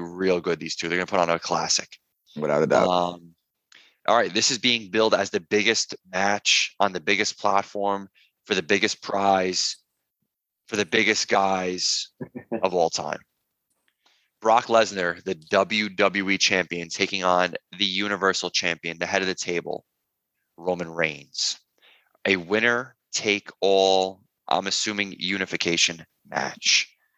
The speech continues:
Speaker 1: Uh, Joey, let's get you, let's get your pick in. Um, he is going Roman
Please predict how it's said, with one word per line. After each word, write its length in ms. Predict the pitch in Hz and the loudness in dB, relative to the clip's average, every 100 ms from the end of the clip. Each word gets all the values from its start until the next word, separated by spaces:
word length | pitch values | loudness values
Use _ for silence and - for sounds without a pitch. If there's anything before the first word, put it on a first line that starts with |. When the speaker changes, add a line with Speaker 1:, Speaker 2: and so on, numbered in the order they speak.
| _ _ _ _ - | _ _ _ _ -4
Speaker 1:
Uh, 520 | 90 90 90 90 87 | -2 -2 -2 -2 -2
Joey, 300 | 85 110 110 | -2 2 2
let's 180 | 107 107 | 2 0
get 160 | 123 107 | 0 -2
you, 120 | 104 | 0
let's 220 | 101 101 - | 0 0 0
get 140 | 113 | -2
your 180 | 98 104 | -2 -4
pick 280 | - 117 113 | -2 -2 0
in. 360 | 117 123 127 - | 0 0 -10 -2
Um, 440 | 90 90 87 87 85 | 0 2 2 0 -4
he 180 | 117 107 | -4 -2
is 80 | 101 | 0
going 260 | 104 95 | 0 0
Roman 580 | 85 90 98 113 117 131 | -2 0 0 0 -4 -6